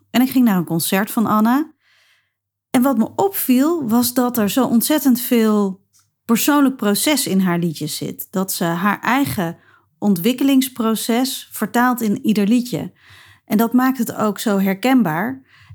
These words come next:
en interessant om eens te horen hoe dat nou allemaal werkt voor Anna. Anna is directeur van het Centrum voor Stembevrijding en ik spreek met haar over zang en persoonlijke ontwikkeling. Dank je wel dat ik, eh,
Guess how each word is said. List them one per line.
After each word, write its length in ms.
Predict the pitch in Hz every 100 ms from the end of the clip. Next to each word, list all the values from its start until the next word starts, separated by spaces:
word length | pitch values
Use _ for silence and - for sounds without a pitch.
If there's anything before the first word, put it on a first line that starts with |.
| -
en 140 | 247
interessant 680 | 226 208 180 - 254 240 - -
om 260 | 254 233 214
eens 320 | 190 - -
te 80 | 214
horen 460 | 202 262 302 233 220
hoe 140 | 269
dat 140 | 262
nou 140 | 240 -
allemaal 220 | 208 185
werkt 300 | 208 294 -
voor 200 | - 220
Anna. 480 | 202 196 185 156 180 _ _ _ _ - _ _
Anna 200 | - 269
is 160 | 226 190
directeur 520 | 233 202 - 294 277
van 160 | 262 208
het 140 | 190
Centrum 500 | - 233 214 190 170
voor 180 | - 180
Stembevrijding 920 | - 247 294 269 262 240 254 277 330 330 _ _
en 140 | 233
ik 100 | 220
spreek 340 | - 277 302 277
met 160 | 247
haar 320 | 220 214 214
over 520 | 202 196 185 170 170 - _ _
zang 460 | - 277 294 320 277
en 160 | - 240
persoonlijke 540 | 220 - 196 185 -
ontwikkeling. 640 | - 160 160 151 143 147 - _ _ _ _ _
Dank 320 | _ 202 254 247
je 160 | 220
wel 380 | 190 247 320 262
dat 220 | 196 196
ik, 260 | 202 196 -
eh, 380 | 180 175 170